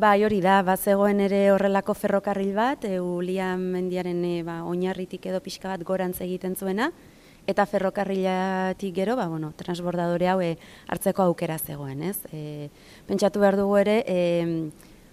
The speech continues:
honek elektrizidadearekin funtzionatzen zuela, eta garai hartan ere, bueno, ba, horrelako hiri batean elektrizidadea ez zegoela hain barreiatuta, gaur egun dagoen bezala, orduan sistema berezi bat zuen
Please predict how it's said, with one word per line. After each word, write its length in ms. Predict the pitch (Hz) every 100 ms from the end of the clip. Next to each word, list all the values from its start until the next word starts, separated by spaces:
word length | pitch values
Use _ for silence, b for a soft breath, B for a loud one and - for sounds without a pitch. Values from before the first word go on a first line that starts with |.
| - 208
honek 380 | 202 202 - -
elektrizidadearekin 1000 | 180 185 190 - 180 175 170 170 175
funtzionatzen 540 | 156 170 180 180 170 185
zuela, 360 | 185 208 196 - -
eta 300 | 185 - 185 175
garai 240 | 180 180 185
hartan 320 | 185 185 190
ere, 140 | 190 170
bueno, 180 | 170
ba, 140 | 160 160
horrelako 340 | 160 170 175 185
hiri 160 | 185
batean 380 | 180 180 180 196 B B B B
elektrizidadea 800 | 190 180 180 185 190 175 180 175 175
ez 80 | -
zegoela 480 | 185 180 175 170 165
hain 160 | 165
barreiatuta, 640 | 170 170 170 170 170 202 180
gaur 160 | 175 170
egun 180 | 170 165
dagoen 240 | 165 170
bezala, 320 | 170 185 196
orduan 160 | 180 180
sistema 420 | 185 190 190 196
berezi 400 | 190 196 196 202
bat 220 | 196 202
zuen 240 | - 202